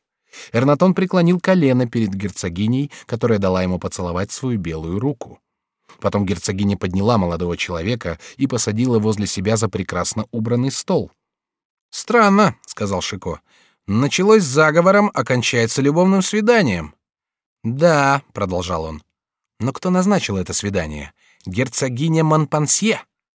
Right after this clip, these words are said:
Эта мысль, как молния, осветила потёмки, в которых бродили его догадки.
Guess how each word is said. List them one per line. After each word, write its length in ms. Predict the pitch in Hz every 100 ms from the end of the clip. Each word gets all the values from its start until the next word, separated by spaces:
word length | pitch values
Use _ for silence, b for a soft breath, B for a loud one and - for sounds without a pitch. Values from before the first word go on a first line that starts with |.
| _ _ _ _ _ _ _
Эта 220 | - 113 110
мысль, 320 | 120 - 107
как 220 | 104 98
молния, 400 | 117 156 104 92
осветила 500 | - - 110 139 113
потёмки, 440 | 107 - 143 151
в 80 | 139
которых 320 | - 98 95
бродили 380 | 82 92 87 85
его 160 | 87 95
догадки. 540 | 113 131 117 - -